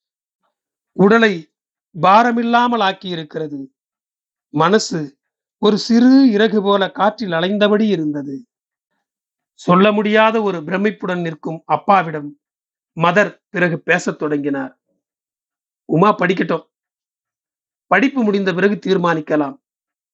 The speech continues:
இந்த கதவுகள் உமாவுக்காக திறந்தே இருக்கும்." அப்பாவின் முகம் இருளடைந்தது.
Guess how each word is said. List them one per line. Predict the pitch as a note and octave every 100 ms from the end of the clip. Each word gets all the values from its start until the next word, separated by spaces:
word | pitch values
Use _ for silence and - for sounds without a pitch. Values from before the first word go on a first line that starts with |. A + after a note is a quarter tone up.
| _ _ _ _ _
இந்த | D3+ C#3 C3
கதவுகள் | D3 E3+ F3+ D#3 D3 C3+ _ _ _ _ _ _
உமாவுக்காக | F#3 A#3 B3 G3 - G3 -
திறந்தே | - G3+ G#3+ A3 A#3+
இருக்கும்." | G3 D3 - C#3 - _ _ _ _ _ _ _ _ _ _ _ _ _
அப்பாவின் | _ G#3 - C4 A#3+ G#3
முகம் | F3+ F3 F#3 D#3+ _ -
இருளடைந்தது. | G#3 A3 F3+ D#3 D3 C#3+ C#3